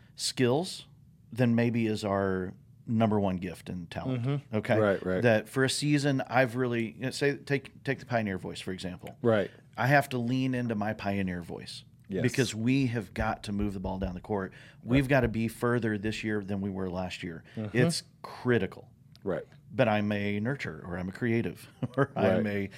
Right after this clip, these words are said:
Speaker 1: guardian or a connector, right? And pioneer is way down the list.
Speaker 2: Way down the
Speaker 1: Okay?
Speaker 2: list.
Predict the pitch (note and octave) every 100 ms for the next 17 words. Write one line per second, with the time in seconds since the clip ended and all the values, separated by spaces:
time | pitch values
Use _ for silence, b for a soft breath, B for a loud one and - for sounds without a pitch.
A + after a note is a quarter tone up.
0 | B B G2+ A2+ A2 A2 A2 A2 B2 D3
1 | D#3 G#2 G#2+ B2 B B - A#2+ A2 A2+
2 | B2 B2 B2+ D#3+ C#3 F#2+ F2 F#2 G#2 C3
3 | C#3+ D3 C#3 F#2 - F#2+ G2+ G2+ F#2 E2
4 | D#2+ A2 A#2 -